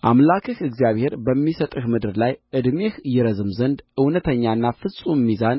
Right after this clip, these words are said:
ይሁንልህ፣ እውነተኛና ፍጹም መስፈሪያም ይሁንልህ። ከግብፅ በወጣችሁ ጊዜ አማሌቅ በመንገድ ላይ ያደረገብህን አስብ። በመንገድህ ላይ እንደ ተቃወመህ አንተም ተስኖህ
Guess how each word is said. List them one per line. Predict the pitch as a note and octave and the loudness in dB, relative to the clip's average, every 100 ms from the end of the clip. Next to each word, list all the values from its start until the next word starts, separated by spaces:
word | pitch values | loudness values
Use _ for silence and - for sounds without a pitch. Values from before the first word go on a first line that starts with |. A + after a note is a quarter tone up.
| - | -2
ይሁንልህ፣ | B2 A#2+ G#2+ F#2+ F#2+ F#2+ - _ _ _ - - | -2 0 0 0 -2 -6 -12 _ _ _ -20 -4
እውነተኛና | C3 D#3 G3 F3+ C3+ A#2+ A#2+ | 2 2 2 2 2 2 0
ፍጹም | B2 G3 - F#3 F#3 C3+ | -2 -6 -4 -4 -2 0
መስፈሪያም | C3 - A2+ A2 D3 C4+ | 0 -2 -2 0 -2 -2
ይሁንልህ። | E3+ D3 A2+ F#2+ F#2+ - _ _ _ _ - - - _ _ | 0 2 0 -2 -6 -12 _ _ _ _ -20 -20 -20 _ _
ከግብፅ | D#3 E3 B3+ - E3 | 2 4 0 -2 0
በወጣችሁ | E3+ D3 - B2 - A2+ | 2 2 -2 -6 -4 -4
ጊዜ | A#2 A2+ C#3 - _ | -2 0 0 -2 _
አማሌቅ | B2+ B2+ C#3 D3+ F3 - B2+ | 0 2 2 2 -2 -6 -6
በመንገድ | A#2 B2 D#3+ D#3+ B2+ A2+ | 0 2 0 0 -2 0
ላይ | A#2 A#2+ | -2 -2
ያደረገብህን | C#3 B2 A#2+ A2+ A2+ A2 F#2+ A2 D3+ B3 _ - | -2 -2 0 0 0 -2 -2 -2 -2 -4 _ -2
አስብ። | A#2 - G#2+ F#2+ _ _ _ _ _ _ - | -2 -4 -8 -8 _ _ _ _ _ _ 2
በመንገድህ | B2 D3 D#3+ E3+ E3 D#3 | 4 6 4 2 0 0
ላይ | D3+ D3+ | 0 0
እንደ | D3 C3+ | 0 0
ተቃወመህ | C3 C3 - C3 A2+ G#2 C#3+ - _ _ _ | 0 -4 -2 0 2 0 -2 -6 _ _ _
አንተም | A#2+ B2 - E3 F#3 | 0 2 2 0 0
ተስኖህ | - B2+ C#3 D#3 | -2 0 0 0